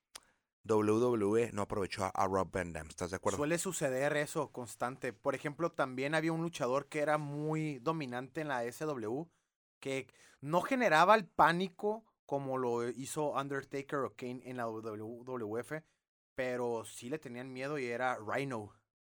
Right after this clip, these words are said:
Speaker 1: Órale.
Speaker 2: Eh, eh, Rhino era un torote, o sea, no estaba tan grande, pero era muy fuerte, agresivo, aguantaba castigo. Pasa la W W E y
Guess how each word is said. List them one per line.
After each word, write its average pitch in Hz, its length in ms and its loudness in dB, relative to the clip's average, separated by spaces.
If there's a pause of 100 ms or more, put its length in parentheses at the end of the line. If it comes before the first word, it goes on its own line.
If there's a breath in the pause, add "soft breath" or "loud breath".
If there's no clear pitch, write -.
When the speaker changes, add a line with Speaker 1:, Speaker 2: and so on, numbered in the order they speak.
Speaker 1:
Órale. 85 320 -4 (160)
Speaker 2:
Eh, 82 180 -20
eh, - 60 -20 (240)
Rhino 139 680 0 (520)
era 113 180 -6
un 143 140 -6 (120)
torote, 139 640 2
o 117 100 -4
sea, 123 120 -6
no 120 100 -6
estaba 147 260 4
tan 123 120 0
grande, 117 240 -6
pero 127 180 -2
era 120 140 0
muy 135 180 -6
fuerte, 143 580 -2
agresivo, 135 760 -2
aguantaba 117 500 -2
castigo. 139 540 -6 (640)
Pasa 127 280 -4
la 143 100 0
W 117 280 0 (100)
W 131 540 -2
E 156 280 -4
y 110 300 -10